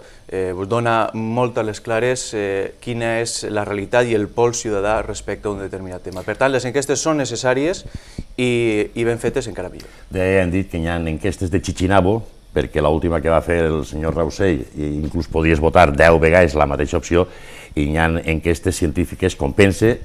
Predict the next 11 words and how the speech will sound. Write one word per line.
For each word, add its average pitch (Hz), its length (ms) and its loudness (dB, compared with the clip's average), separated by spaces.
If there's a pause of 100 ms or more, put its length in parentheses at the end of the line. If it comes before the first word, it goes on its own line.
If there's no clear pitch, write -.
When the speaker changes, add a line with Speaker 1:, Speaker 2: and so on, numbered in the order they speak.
(120)
Speaker 2:
que 80 180 0
és 80 140 -4
esta, 71 280 0
sobre 71 220 -2
cinc-centes 76 460 -4
cinc 80 240 -2
persones, 87 600 4 (380)
i, 78 140 4
a 78 140 8 (100)
més, 90 240 -2
aleatòriament. 71 720 4